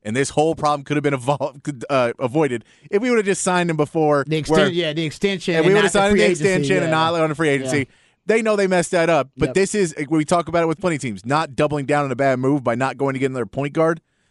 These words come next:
Speaker 1: They go, "Look, we had it when we had a point guard with Luka, where Luka didn't necessarily have to be bringing the ball up all the time. They can both now play off ball, where a lot of these guys, it's like, man, once you play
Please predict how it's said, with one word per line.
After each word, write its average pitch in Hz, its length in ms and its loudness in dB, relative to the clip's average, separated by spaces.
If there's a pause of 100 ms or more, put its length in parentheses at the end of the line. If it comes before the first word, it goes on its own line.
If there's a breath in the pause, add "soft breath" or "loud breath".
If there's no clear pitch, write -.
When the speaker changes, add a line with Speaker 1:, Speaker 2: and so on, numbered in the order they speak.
(300)
Speaker 1:
They 147 100 2
go, 175 140 2
"Look, 226 260 0
we 151 120 -4
had 147 260 0
it 156 80 -4
when 135 80 -6
we 131 80 -2
had 131 100 2
a 117 40 -2
point 156 220 -4
guard 180 200 2
with 175 100 2
Luka, 151 400 0 (320)
where 151 200 2
Luka 180 320 0
didn't 160 240 0
necessarily 156 340 -2
have 139 300 -4
to 175 100 -4
be 156 40 -2
bringing 147 260 -2
the 131 80 -2
ball 135 240 2
up 135 120 -4
all 135 120 2
the 127 100 -2
time. 135 240 -6
They 135 80 -4
can 120 140 -6
both 147 260 0
now 143 140 -2
play 139 180 -2 (100)
off 139 280 0
ball, 147 440 2 (420)
where 156 120 0
a 151 60 2
lot 131 180 0
of 165 80 0
these 170 140 0
guys, 196 320 0
it's 147 100 -14
like, 165 140 -4
man, 202 180 0
once 240 160 -2
you 220 60 -12
play 214 120 0